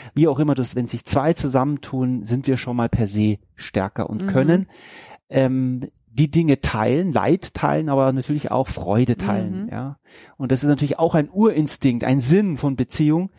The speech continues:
Speaker 1: zu zweit durchs Leben zu gehen. Ich könnte ganz einfach auch es ganz platt sagen: Wenn du arbeitest und ich arbeite, ähm, dann ist die Wohnung auf jeden Fall mal oder das Haus günstiger, weil wir teilen's uns.
Speaker 2: Mhm.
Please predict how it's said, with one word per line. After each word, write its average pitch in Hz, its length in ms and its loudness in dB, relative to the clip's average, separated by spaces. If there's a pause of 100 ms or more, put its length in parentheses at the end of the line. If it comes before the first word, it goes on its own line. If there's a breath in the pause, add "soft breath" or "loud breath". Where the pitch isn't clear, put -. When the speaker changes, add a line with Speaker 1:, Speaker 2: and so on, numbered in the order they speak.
(120 soft breath)
Speaker 1:
zu - 140 -14
zweit 156 400 0
durchs 139 180 -2
Leben 151 240 0
zu 170 140 -4
gehen. 165 240 0 (200 loud breath)
Ich - 40 -20
könnte 156 220 2
ganz 165 160 2
einfach 165 260 0
auch 143 260 -2
es - 140 -4
ganz 170 220 0
platt 151 260 -2
sagen: 151 380 0 (320 loud breath)
Wenn 135 100 -2
du 156 140 4
arbeitest 135 540 0
und 135 60 -2
ich 196 200 0
arbeite, 135 580 0 (440 soft breath)
ähm, 147 680 0
dann 160 120 0
ist - 140 -4
die 185 80 2
Wohnung 160 300 0
auf 156 140 -2
jeden 143 160 0
Fall 160 120 0
mal 170 420 -4 (280)
oder 139 160 -2
das 131 180 -4
Haus 139 540 -2 (240)
günstiger, 151 680 0 (480)
weil 156 320 0
wir 190 80 2
teilen's 139 400 -2
uns. 101 240 -8
Speaker 2:
Mhm. 190 320 -8